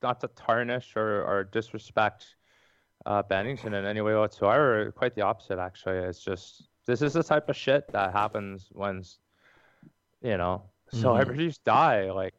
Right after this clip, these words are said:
Speaker 1: again, there are people at the end of the day, and, and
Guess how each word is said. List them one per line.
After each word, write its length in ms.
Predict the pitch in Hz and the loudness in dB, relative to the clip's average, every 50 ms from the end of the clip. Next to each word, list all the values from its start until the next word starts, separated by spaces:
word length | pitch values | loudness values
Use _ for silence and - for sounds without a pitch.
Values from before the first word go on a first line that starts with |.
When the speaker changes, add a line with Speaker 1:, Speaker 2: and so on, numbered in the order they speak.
| _ - _ _ _ _ _ _ _ _ - - - - - - - - - - - _ - - - _ - - _ _ - - - - - _ - _ _ - | _ -20 _ _ _ _ _ _ _ _ -14 -14 -10 -10 -10 -4 -2 -4 -4 -4 -4 _ -4 -4 -4 _ -12 -12 _ _ -4 -4 -4 -8 -18 _ -20 _ _ -12
Speaker 1:
again, 460 | - 143 - - 151 170 185 160 131 120 | -12 -10 -2 2 4 4 4 4 2 0
there 140 | 113 113 | -2 -4
are 20 | 110 | -4
people 460 | - - - 175 175 - 143 135 131 | -6 -6 -8 -8 -2 0 2 2 2
at 100 | 131 - | 2 0
the 60 | - | 0
end 160 | 117 117 123 | -2 0 0
of 80 | 127 117 | -2 -4
the 60 | 117 | -4
day, 340 | 104 - 110 107 120 139 156 | -2 0 2 4 4 4 2
and, 300 | 143 123 110 104 101 104 | 0 -2 -4 -4 -6 -6
and 340 | 98 101 104 101 101 104 | -6 -6 -6 -6 -6 -8